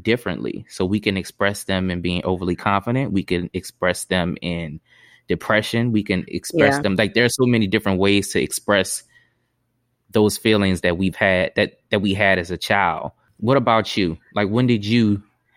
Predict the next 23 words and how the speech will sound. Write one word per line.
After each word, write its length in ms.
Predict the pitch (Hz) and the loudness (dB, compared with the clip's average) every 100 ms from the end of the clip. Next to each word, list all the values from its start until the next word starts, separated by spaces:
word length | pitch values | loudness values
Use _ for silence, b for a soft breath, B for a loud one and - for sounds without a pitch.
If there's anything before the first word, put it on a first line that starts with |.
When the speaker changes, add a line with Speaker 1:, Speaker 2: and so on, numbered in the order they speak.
| b b b | b b b
Speaker 1:
when 160 | - 113 | -2 0
did 140 | 110 104 | 0 2
you 160 | 113 | 0
realize, 920 | 101 98 95 92 90 90 85 78 67 - | 2 2 2 2 2 2 0 0 -2 -4
or 120 | 104 | 0
when 100 | 110 123 | 2 2
did 120 | 110 | 2
you 80 | 113 | 0
become 360 | 104 - 104 - | -2 0 -2 -2
insecure 560 | 98 - 82 101 87 | -4 -4 -4 -2 -2
about 380 | 85 87 85 - | 0 0 -2 -2
those 280 | 85 82 - | -4 -6 -6
things? 520 | 71 53 50 - - _ B B B B B - | -10 -8 -10 -16 -20 _ B B B B B -4
Speaker 2:
Um, 540 | 180 170 165 170 170 - - | 2 2 2 0 -6 -14 -16
so 480 | - - 180 170 151 | -8 0 4 4 4
I 320 | 156 214 285 | 4 4 4
became 360 | 240 202 214 202 | 2 -2 -2 -2
insecure 720 | 165 170 190 - 175 156 151 | -2 -4 -6 -4 -2 2 0
about, 840 | 151 147 151 147 143 147 147 - - _ b b b b | 0 -2 0 2 2 2 0 -2 -14 _ b b b b
those 360 | - 143 240 285 - | -6 4 4 4 2
all 180 | 165 185 | 2 2
happened 760 | 160 160 - 156 147 143 - _ | 2 0 2 4 4 2 -4 _
in 520 | 151 143 143 143 147 | 0 2 2 0 -2